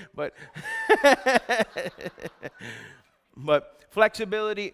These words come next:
very important, right? Adaptability, very important. I value that personally. Like in this book, it talks about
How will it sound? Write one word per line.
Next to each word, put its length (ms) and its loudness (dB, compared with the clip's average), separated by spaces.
very 260 -2
important, 540 -8
right? 240 0
Adaptability, 800 -6
very 300 -4
important. 420 -12
I 220 2
value 400 2
that 240 -4
personally. 520 -10
Like 200 -6
in 120 -6
this 120 -8
book, 220 -8
it 80 -12
talks 280 -6
about 280 -2